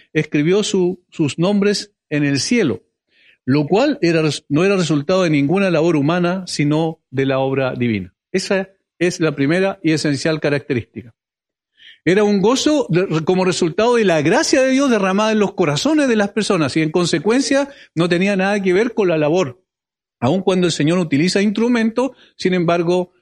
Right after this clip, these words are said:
el punto central, el enfoque central debe estar en la gracia del Señor. ¿Por qué? Porque esos nombres estaban escritos en, en el cielo,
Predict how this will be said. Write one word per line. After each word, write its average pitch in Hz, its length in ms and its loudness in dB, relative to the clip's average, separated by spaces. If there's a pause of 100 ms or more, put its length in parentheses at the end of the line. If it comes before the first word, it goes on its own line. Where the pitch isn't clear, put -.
(160)
el 151 200 -2
punto 185 340 0
central, 160 520 0
el 156 120 2
enfoque 202 420 0
central 175 580 -2
debe 156 180 0
estar 156 260 -2
en 147 120 0
la 123 100 0
gracia 127 560 -2 (400)
del 127 120 0
Señor. 139 380 -2
¿Por 120 180 -4
qué? 160 140 -2
Porque 151 300 -2
esos 240 200 0
nombres 226 340 2
estaban 214 300 0
escritos 220 560 -2 (400)
en, 180 380 0
en 165 120 0
el 185 100 0
cielo, 269 380 -2